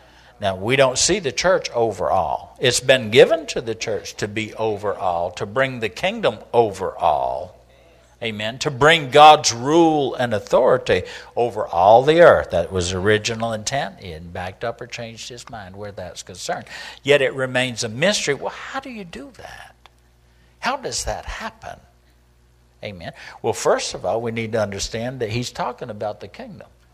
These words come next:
The first and primary thing, he goes, "The kingdom of God is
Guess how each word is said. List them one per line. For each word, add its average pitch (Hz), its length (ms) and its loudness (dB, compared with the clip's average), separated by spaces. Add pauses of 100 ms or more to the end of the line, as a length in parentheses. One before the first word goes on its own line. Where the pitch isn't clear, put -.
(240)
The 117 100 -4
first 214 420 4
and 131 120 2
primary 190 440 2
thing, 180 220 -2
he 151 100 -4
goes, 131 300 2
"The 117 140 -2
kingdom 208 640 -2
of 104 300 -6
God 90 640 -4 (400)
is 107 920 4